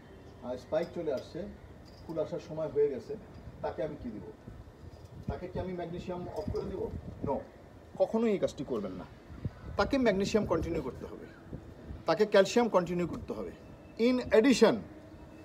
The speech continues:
তাকে দিতে হবে যে কোনো একটা সিউইড, হয় ম্যাক্সিক্রপ, না হলে ডব, না হলে ফিশ অ্যান্ড ক্যাল্প, এগুলো না,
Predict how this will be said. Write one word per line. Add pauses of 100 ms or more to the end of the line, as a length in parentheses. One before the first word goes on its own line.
(180)
তাকে
দিতে
হবে (840)
যে
কোনো
একটা
সিউইড, (240)
হয়
ম্যাক্সিক্রপ, (1800)
না
হলে
ডব, (1900)
না
হলে (1400)
ফিশ
অ্যান্ড
ক্যাল্প, (3250)
এগুলো
না,